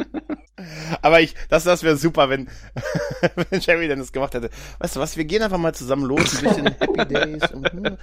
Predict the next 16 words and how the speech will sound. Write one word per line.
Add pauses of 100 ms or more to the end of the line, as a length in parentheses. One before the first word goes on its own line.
(160)
es
gibt
da
doch
so
Orte. (360)
Weißt
du,
komm, (240)
eine
Runde
geht
auf
mich. (100)
Ha? (320)
Komm,